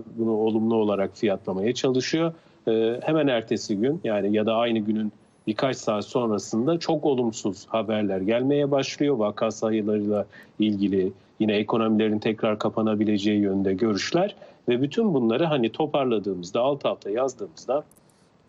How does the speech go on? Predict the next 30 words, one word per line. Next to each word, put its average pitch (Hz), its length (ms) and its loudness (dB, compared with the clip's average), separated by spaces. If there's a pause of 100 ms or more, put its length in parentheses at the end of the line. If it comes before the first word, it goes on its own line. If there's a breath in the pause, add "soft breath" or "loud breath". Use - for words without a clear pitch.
(160)
gerçekten 120 600 -2
Jackson 107 400 -2
Hole, 107 240 0 (440 loud breath)
e, 107 60 2 (520)
bir 113 160 0
önemli 110 600 2 (160)
fakat, 120 480 -4 (360 soft breath)
e, 107 40 -2
biraz 113 520 0
da 156 100 0
sancılı 120 560 0
bir 131 140 0
toplantı 92 760 -6 (100)
olacak 104 440 -2
gibi 95 200 -8
gözüküyor. 113 500 0
Çünkü 147 300 -2
para 117 260 0
politikasında 131 840 -2
da 127 80 2
yavaş 123 380 0
yavaş 139 340 -2 (360 loud breath)
artık 107 360 -2
yolun 117 240 2
sonuna 120 400 0
gelinmiş 117 500 0
gibi 147 300 0 (360 loud breath)
durulu-, 127 400 2
görülüyor. 113 500 2
Çünkü, 120 480 0